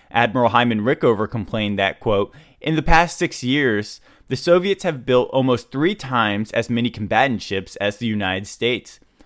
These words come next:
On a ship-to-ship basis, the Soviets have designed combatant ships that are faster, more modern, and more heavily armed than their U S counterparts," end quote. In terms of submarine production,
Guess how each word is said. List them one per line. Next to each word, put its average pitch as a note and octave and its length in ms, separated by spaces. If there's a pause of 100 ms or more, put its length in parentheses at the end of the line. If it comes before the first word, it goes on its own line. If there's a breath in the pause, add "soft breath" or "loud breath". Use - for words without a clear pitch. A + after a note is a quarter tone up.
(180 soft breath)
On C3 160
a B2+ 40
ship-to-ship A#2+ 720
basis, A2 540 (320 soft breath)
the B2 80
Soviets C3+ 460
have A2+ 180
designed G#2+ 400
combatant A#2+ 440
ships G2 340
that G2 120
are F#2+ 80
faster, G2+ 720
more A#2+ 240
modern, G#2 500 (160 soft breath)
and C#3+ 100
more D3+ 180
heavily D3 360
armed B2+ 420
than G#2 120
their A2 100
U G#2 240
S G2+ 160
counterparts," A2 840 (160)
end A#2 200
quote. G2+ 320 (340 soft breath)
In D#3+ 140
terms F3 260
of C#3 80
submarine D3 480
production, G2+ 600